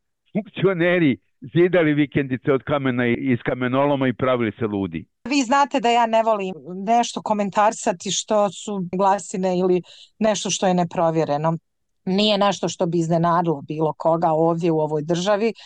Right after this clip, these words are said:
Speaker 2: nažalost, ali teško je komentarisati sada šta su mještani pričali.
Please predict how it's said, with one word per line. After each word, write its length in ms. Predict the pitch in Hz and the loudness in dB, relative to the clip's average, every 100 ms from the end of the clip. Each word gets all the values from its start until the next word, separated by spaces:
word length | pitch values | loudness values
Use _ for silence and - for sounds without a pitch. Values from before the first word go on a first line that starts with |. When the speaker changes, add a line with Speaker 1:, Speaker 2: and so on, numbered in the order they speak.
| - - | -20 -10
Speaker 2:
nažalost, 800 | 180 190 220 247 240 226 220 - - | -2 2 2 2 2 2 2 -2 0
ali 400 | 196 196 196 185 _ _ _ | 2 2 0 -10 _ _ _
teško 360 | 247 233 180 208 | 0 0 0 -4
je 80 | 190 | -2
komentarisati 920 | 208 190 175 190 202 202 185 175 175 | -2 -2 0 2 0 -4 -10 -10 -8
sada 540 | - 185 185 190 180 | 0 2 2 2 2
šta 300 | 170 - 208 | 0 0 0
su 340 | 185 - 190 170 | 0 -4 -8 -4
mještani 500 | 185 185 - 185 170 | -2 -2 -2 -2 -2
pričali. 760 | 170 185 208 - 233 208 202 | -2 -4 -4 -2 0 0 -2